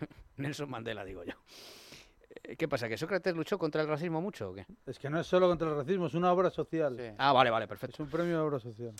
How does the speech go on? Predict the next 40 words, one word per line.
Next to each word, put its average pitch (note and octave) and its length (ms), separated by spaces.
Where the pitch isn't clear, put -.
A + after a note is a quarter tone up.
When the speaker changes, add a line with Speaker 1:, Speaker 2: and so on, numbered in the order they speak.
Speaker 1:
Dice, D3 160
el D3 60
Valencia D#3+ 340
lamenta D#3 380
el D#3 80
uso E3+ 340
en D3 100
la C#3 100
gala D#3+ 300
del C#3 140
Balón D3 220
de C#3 100
Oro C3 160
de B2 80
nuestra A#2+ 280
imagen D#3+ 440
y D3+ 140
su D3 100
asociación C3 640
a C#3+ 60
unos D#3 180
comportamientos C#3 680
aislados C#3+ 460
que C3 100
el A#2 60
club C#3+ 300
persiguió C3+ 520
de A#2 100
forma D3+ 260
urgente D3 360
y E3 80
tajante, D3+ 460
aplicando D3 500
el C3+ 80
castigo D3 440
más C#3+ 220
severo C3+ 360
a C3 80
los B2+ 160
implicados. A#2 520